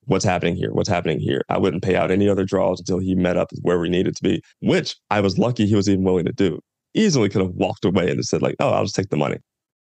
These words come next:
And I couldn't have held him to anything, really. I mean, I, you know, obviously I could have gone through legal recourse, but blood from a turnip, you're not gonna get much. So I just decided, like, I need to sort of placate this guy to get him to do the work that I've already paid him for.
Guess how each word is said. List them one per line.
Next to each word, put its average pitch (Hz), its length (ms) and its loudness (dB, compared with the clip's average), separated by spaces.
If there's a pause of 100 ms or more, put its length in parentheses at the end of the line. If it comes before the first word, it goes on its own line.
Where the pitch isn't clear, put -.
(120)
And 95 80 -2
I 92 120 0
couldn't 95 280 -2
have - 20 0
held 95 180 2
him 92 80 -4
to 92 100 0
anything, 113 280 0
really. 62 240 -2
I - 40 -2
mean, 90 80 2
I, 95 180 0
you - 120 0
know, 95 100 4
obviously 92 320 0
I 90 160 0
could 101 160 0
have 90 60 -2
gone 90 180 0
through 87 140 -2
legal 87 260 0
recourse, 82 420 -2
but - 160 -4 (540)
blood 107 180 2
from 101 100 -2
a 95 40 0
turnip, 90 340 -2
you're 87 60 0
not 95 80 2
gonna 92 100 0
get - 160 -2
much. - 280 -6 (280)
So 107 440 0 (360)
I 110 160 2
just - 340 -4
decided, 95 460 0
like, 82 160 0 (460)
I 90 80 0
need 95 180 2
to 98 80 -2
sort 98 180 0
of 92 80 -2
placate 151 400 0
this 95 120 -6
guy 98 180 0
to 92 80 0
get 104 160 0
him 90 120 -2
to 117 120 2
do 131 360 2
the 113 140 2
work 123 220 0
that 120 100 0
I've 120 80 0
already 135 160 2
paid 160 180 2
him 113 80 2
for. 92 200 -2